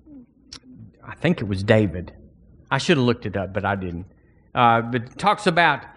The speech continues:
he says, they get to the, they get to the Jehoshaphat's or the Joaberites or somebody.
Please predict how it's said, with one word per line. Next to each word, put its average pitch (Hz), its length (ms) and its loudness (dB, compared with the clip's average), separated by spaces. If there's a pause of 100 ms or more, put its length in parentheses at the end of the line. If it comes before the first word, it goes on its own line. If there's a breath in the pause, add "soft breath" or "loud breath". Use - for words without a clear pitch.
he 185 160 2
says, 170 640 2 (220)
they 143 120 6
get 202 240 2
to 180 140 2
the, 143 320 2
they 135 200 2
get 185 260 2
to 160 100 2
the 127 160 0
Jehoshaphat's 120 1040 0
or 120 100 0
the 107 160 -2
Joaberites 123 1200 2
or 113 60 -8
somebody. 101 540 -2